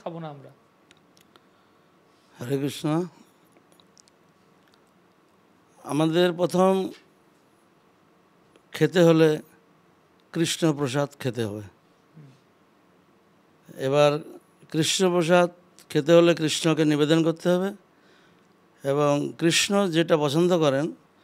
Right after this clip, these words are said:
Speaker 2: সেটাই নিবেদন করে আমাদের প্রসাদ পাওয়া উচিত। আমাদের ইচ্ছা মতন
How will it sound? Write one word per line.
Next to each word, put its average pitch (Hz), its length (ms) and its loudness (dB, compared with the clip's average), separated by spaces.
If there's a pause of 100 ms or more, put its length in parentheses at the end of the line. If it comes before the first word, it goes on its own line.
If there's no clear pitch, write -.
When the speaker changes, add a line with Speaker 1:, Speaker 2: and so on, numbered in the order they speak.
(260)
Speaker 2:
সেটাই 180 420 4
নিবেদন 170 420 4
করে 190 180 -4
আমাদের 175 460 0 (600)
প্রসাদ 139 340 -4
পাওয়া 135 180 2
উচিত। 110 220 -10 (420)
আমাদের 160 540 -2
ইচ্ছা 156 300 -6
মতন 175 380 -4